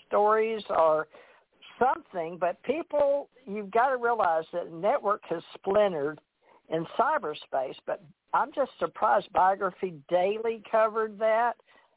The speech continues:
How many people, let's see, Radio Discussions, Hills Reporter, they say wellness guru, Buddy dies of covid, QAnon conspiracist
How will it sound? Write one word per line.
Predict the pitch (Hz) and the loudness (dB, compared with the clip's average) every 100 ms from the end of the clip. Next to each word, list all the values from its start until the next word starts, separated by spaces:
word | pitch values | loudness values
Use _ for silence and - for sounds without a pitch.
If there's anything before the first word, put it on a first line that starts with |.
| - | 0
How | 202 | 2
many | 277 294 240 | 2 -4 -6
people, | - 240 285 - 156 - _ | -6 -6 -6 0 0 0 _
let's | 170 185 | -18 -6
see, | 175 | -6
Radio | 151 170 208 220 220 | 0 0 2 0 -2
Discussions, | 202 190 - _ 202 208 - 214 208 208 196 - | -2 -8 -10 _ 2 2 0 -8 -6 -6 -10 -4
Hills | 208 214 202 | 0 2 0
Reporter, | 196 190 190 196 190 202 196 196 190 - - - - _ | -2 -4 -2 0 2 4 2 0 -2 -6 -20 -20 -20 _
they | 185 185 | 0 2
say | 185 | 0
wellness | 175 190 220 220 220 - | 2 2 0 -4 -8 -8
guru, | 208 202 202 202 202 196 190 190 - - 165 | -4 0 2 2 2 -2 -6 -12 -18 -4 2
Buddy | 190 196 | 2 2
dies | 170 175 175 180 165 | 0 4 4 4 0
of | 170 - - | -12 -6 0
covid, | 185 190 180 180 180 - | 2 0 -4 -6 -8 0
QAnon | 208 208 202 196 196 | 0 2 2 2 0
conspiracist | - 165 - - 190 202 190 - 196 185 | -8 -16 -18 -4 0 2 0 -2 -4 -4